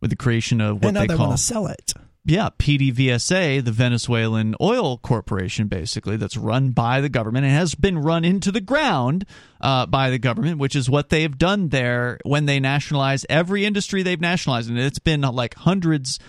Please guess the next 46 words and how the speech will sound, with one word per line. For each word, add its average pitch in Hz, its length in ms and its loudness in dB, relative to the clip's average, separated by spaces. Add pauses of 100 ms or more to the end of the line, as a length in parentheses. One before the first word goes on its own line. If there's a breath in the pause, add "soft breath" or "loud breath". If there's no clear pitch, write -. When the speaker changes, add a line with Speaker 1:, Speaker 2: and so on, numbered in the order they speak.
(200 loud breath)
Speaker 1:
of 127 160 2
businesses 131 540 0
they've 120 200 0
taken 135 300 2
over 113 480 0 (140)
with 123 280 -2
government 143 400 0
force, 110 400 0
which 131 140 0
has, 127 160 -4 (180 loud breath)
of 135 60 0
course, 185 260 0
run 180 220 2
a 151 80 2
lot 151 180 0
of 131 60 -8
the 135 140 -2
entrepreneurs 131 580 -2
out 127 140 -2
of 110 80 -4
the - 60 -6
country. - 360 -2
'Cause 123 300 -2 (260 loud breath)
if 151 160 2
you're 233 160 4
an 214 160 -2
entrepreneur 202 840 0 (480 soft breath)
and 151 160 2
you 202 140 2
have 202 160 2
a 190 60 0
business 170 560 0
that 131 100 -2
you 170 160 0
set 202 240 0
up 190 140 0
in 175 100 -2
Venezuela 180 640 0
and 143 160 -2
it 135 100 0
was 156 120 0
successful, 151 880 -2
and 156 580 0
you 139 220 0
start 185 380 0
seeing 208 480 0